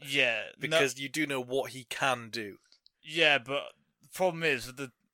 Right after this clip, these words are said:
Speaker 1: the combination of his injuries and it being Liverpool, you, I think you just have such
Speaker 2: <laughs>
Speaker 1: sort of, like, caution. I don't think you could. I know what you mean. He, and he's exactly the type of player that would score the goal that bins England out of the competition.
Speaker 2: <laughs> I'm wondering if, uh,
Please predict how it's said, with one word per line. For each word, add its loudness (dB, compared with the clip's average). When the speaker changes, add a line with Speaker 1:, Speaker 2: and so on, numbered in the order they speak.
Speaker 1:
the -16
combination 0
of -8
his 0
injuries -2
and -2
it -4
being 0
Liverpool, -8
you, 0
I -4
think -8
you -4
just -2
have 2
such 4
Speaker 2:
<laughs> 4
Speaker 1:
sort 0
of, -2
like, -2
caution. 2
I -10
don't -6
think -12
you -8
could. -2
I -2
know -4
what -4
you -6
mean. -4
He, -4
and -2
he's -2
exactly 4
the -2
type -2
of -12
player 4
that -6
would -4
score -2
the -8
goal -4
that -10
bins -2
England -8
out -2
of -6
the -6
competition. 0
Speaker 2:
<laughs> -20
I'm 4
wondering 2
if, -4
uh, -2